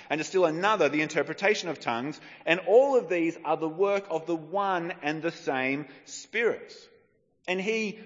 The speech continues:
distributes this variety of gifts to each one, just as he determines. You see, whether great or small, the Spirit equips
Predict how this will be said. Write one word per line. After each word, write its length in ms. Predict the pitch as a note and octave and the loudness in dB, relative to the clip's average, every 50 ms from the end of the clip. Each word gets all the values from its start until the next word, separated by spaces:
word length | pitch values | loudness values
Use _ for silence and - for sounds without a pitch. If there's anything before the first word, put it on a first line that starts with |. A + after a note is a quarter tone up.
| - - | -8 -6
distributes 880 | E3+ E3+ E3 - - - - F#3+ A#3 B3 G#3+ F#3+ F3 C#3+ B2+ - - | -6 -4 -4 -6 -8 -8 -4 -2 -2 0 0 2 0 0 0 -2 -4
this 300 | - - G3 A#3 A#3 - | -4 -2 0 0 0 0
variety 500 | - F#3+ F#3+ F#3 F#3+ F#3 F#3 F#3 F3+ F3+ | 0 2 6 8 8 10 10 8 8 8
of 180 | F3+ E3 D3+ - | 6 6 4 2
gifts 720 | - A2+ G2 F#2 - - - - - - - - - - _ _ _ _ _ _ _ _ _ _ | -4 -8 -8 -8 -10 -14 -18 -18 -20 -20 -20 -20 -20 -20 _ _ _ _ _ _ _ _ _ _
to 300 | - - F3+ F#3 F#3 F#3 | -4 -4 -4 -2 0 0
each 300 | G3 G#3+ G#3 - - - | 0 0 0 -4 -8 -10
one, 460 | C#3+ C#3 D3+ F3+ G#3 G#3 F3 A#2+ F#2 E2+ - - - - - - - - - - - - - - - _ _ _ | -6 -2 0 0 0 0 -2 -4 -6 -8 -16 -20 -20 -20 -20 -20 -20 -20 -20 -20 -20 -20 -20 -20 -20 _ _ _
just 360 | - D#3+ E3+ F3 F3 - - - | 0 2 2 2 2 -2 -4 -2
as 200 | C3+ D3 C#3 C#3 | 0 0 0 0
he 200 | C#3 C#3 D3 C3+ | -4 -6 -6 -6
determines. 500 | C3+ C3 A#2+ - - A2+ G2 F2+ D#2 - - _ _ _ _ - - _ _ _ _ _ _ _ _ _ _ _ _ _ _ _ _ _ _ _ _ _ _ | -6 -8 -10 -10 -8 -8 -8 -8 -10 -14 -20 _ _ _ _ -20 -20 _ _ _ _ _ _ _ _ _ _ _ _ _ _ _ _ _ _ _ _ _ _
You 60 | C#3+ | -4
see, 120 | C3+ F3+ F#3+ | 0 0 2
whether 280 | E3+ F#3 F#3+ F#3 F3+ | 4 4 4 4 2
great 520 | E3 - D3+ E3 F3+ F3+ F#3+ G3 G3 - - - - | 0 -2 0 2 4 6 4 4 2 -2 -10 -4 0
or 160 | C#3+ D3 C#3 | 2 2 2
small, 560 | C3 - - - - F#3+ G3 D#3+ C3 B2 B2 B2 | 0 -4 -8 -8 -4 -2 2 2 4 4 2 2
the 100 | C3+ C3+ | -2 -6
Spirit 420 | - - - E3+ E3+ E3+ F3 F3 | -6 -2 0 2 2 2 2 -2
equips 400 | - C3 - - F3 E3+ - | -6 -6 -2 0 0 0 -2